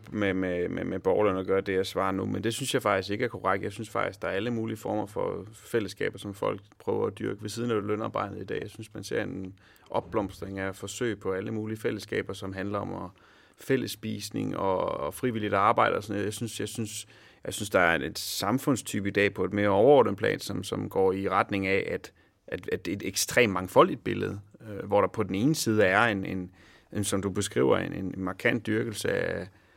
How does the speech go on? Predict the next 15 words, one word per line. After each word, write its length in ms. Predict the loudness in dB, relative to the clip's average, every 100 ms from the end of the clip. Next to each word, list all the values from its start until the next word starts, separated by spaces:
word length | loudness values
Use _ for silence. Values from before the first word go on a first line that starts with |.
| _ _ _
af, 320 | -4 -2 -2 -2
af, 460 | -4 -2 -2 -4 -4
af, 260 | -4 -4 0
af 80 | 4
arbejdskulturen 960 | 6 8 6 4 -8 -6 -4 -2 -2
og 100 | -4
et 60 | -2
præstationsræs, 880 | 0 0 -2 0 0 0 0 0 2
samtidig 300 | 2 2 0
med, 80 |
at 80 | -2
der 40 | 2
kører 120 | 0
nogle 100 | 0
fuldstændig 640 | -4 -2 -2 0 -2 -4